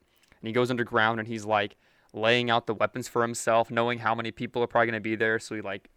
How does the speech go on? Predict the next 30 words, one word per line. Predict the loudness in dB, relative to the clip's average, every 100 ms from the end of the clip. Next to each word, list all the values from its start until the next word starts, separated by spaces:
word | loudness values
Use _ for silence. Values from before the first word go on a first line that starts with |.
| _ -20
strategically | -12 -8 -4 -4 -4 -2 -4
places | 0 0 0
them | -2 0
out | 2 0
so | -2
when | -6 -4
he'll | -4
run | -6
out | -6
of |
ammo | -6 -6 -6
and | -6
whatnot, | -4 -4 -4 -6 -6 0
which | 0
I |
just | 0 -2
thought | -4 -2
was | -4
also | -4 -4 -10
cool | -10 -12
just | -14
to | -12
show | -6 -6
how |
much | -6 -10
of | -10
a |
master | -8 -8 -8
he | -10 -8
is. | -10 -12